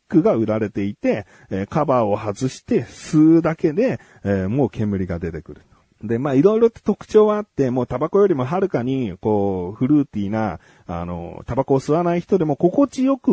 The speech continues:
むしろ感じるぐらい甘い、いい香りがするものだったり、何種類あるんだろうな。まあ、十何種類、数十種類ぐらいもしかしたら味があったりして、で、まあ、若い子に人気なのかな。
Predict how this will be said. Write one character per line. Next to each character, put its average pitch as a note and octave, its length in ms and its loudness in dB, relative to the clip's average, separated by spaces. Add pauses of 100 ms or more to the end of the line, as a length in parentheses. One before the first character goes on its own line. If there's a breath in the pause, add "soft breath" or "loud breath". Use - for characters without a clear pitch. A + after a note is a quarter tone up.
む C#3 120 0
し D3+ 120 -6
ろ B2 120 2
感 C3+ 240 -4
じ C#3+ 120 -2
る C#3+ 120 2
ぐ D3 100 2
ら B2+ 120 0
い F#3 120 2
甘 A#2 300 -2
い、 A#2+ 160 -2
い B2+ 220 -2
い A2+ 40 -8
香 A2 140 -2 (100)
り G2 80 -4
が A2+ 140 -6
す - 160 -6
る A2 100 0
も G#2+ 140 -2
の A2 120 -2
だ F2 100 -4
っ F2+ 40 -8
た F2+ 220 -8
り、 F#2 240 -6 (540 soft breath)
何 E3 340 -2
種 D#4+ 180 2
類 F#3+ 80 2
あ A#2 40 2
る A2 60 0
ん G#2+ 40 -4
だ G2+ 100 0
ろ F#2 100 -4
う - 20 -4
な。 F#2+ 140 -2
ま A2 120 -2
あ、 G#2+ 60 -4
十 A3 400 4
何 C#4 220 2
種 B3 160 2
類、 B2+ 420 0
数 D4 500 4
十 C#4+ 180 2
種 - 260 2
類 C4+ 180 4
ぐ C4 80 2
ら D3 120 4
い G2+ 60 2
も A#2+ 140 -2
し - 60 -14
か G#2 120 -4
し - 40 -10
た G2+ 100 -4
ら F#2 140 -4
味 A2 300 -4
が A2+ 220 -2
あ A2+ 40 -2
っ A2 60 -6 (100)
た F2+ 100 -4
り E2+ 100 -8
し - 120 -18
て、 F2+ 260 -4 (720 soft breath)
で、 E3+ 1000 0
ま C3 340 -2
あ、 F#2+ 60 -8 (340)
若 A2 300 -6
い G#2 80 -6
子 G2 140 -4
に F#2+ 140 -6
人 A2 180 -4
気 C#3+ 120 -4
な E3+ 100 -4
の E3+ 100 -4
か A2+ 120 -6
な。 A3+ 280 -2